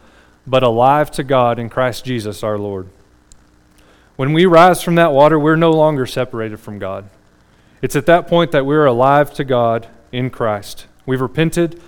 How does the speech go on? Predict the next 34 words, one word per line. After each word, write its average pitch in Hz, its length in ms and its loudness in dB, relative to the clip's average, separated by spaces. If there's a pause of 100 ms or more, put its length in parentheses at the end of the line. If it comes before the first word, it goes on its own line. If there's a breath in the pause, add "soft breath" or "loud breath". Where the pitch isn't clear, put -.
(260 loud breath)
We've 143 180 -2
turned 170 280 2
from 165 180 2
our 151 120 4
sin. 165 360 -2
We're 160 100 2
no 165 340 0 (220)
longer 156 440 0
serving 156 640 -4
the 131 120 -8
things 143 320 -6
therein. 120 460 -6 (1400 soft breath)
Once 147 220 -2
we're 170 140 2
raised 165 260 2
with 165 160 -4
Christ, 151 380 2
we 143 200 -2
are 127 140 2
alive 123 400 0
in 139 100 -8
him, 139 360 -8 (400 soft breath)
and 120 100 -6
we 135 100 -4
follow 123 420 0
Christ. 101 600 -12 (580 soft breath)
And 120 100 -8
it's 117 100 -8
important 151 380 -2
for 143 120 -2
us 131 180 -2
to 131 80 -10
understand 113 540 -8
that. 95 160 -14